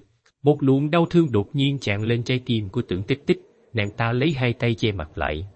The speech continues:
bắt đầu khóc không thành tiếng. Ánh đỏ bên trong nhà dần dần biến mất, gian nhà lại khôi phục thành dáng vẻ tan hoang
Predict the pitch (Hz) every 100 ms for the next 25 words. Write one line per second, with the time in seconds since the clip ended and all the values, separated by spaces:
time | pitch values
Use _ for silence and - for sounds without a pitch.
0 | - 160 - 110 87 - 147 - 127 104
1 | 95 - 113 180 202 - _ _ - 165
2 | 131 110 143 135 120 123 110 95 87 95
3 | 87 87 82 95 131 190 196 - _ _
4 | _ 147 147 123 95 92 92 101 - 147
5 | - 101 - 101 92 120 156 175 92 117
6 | 120 120 123 113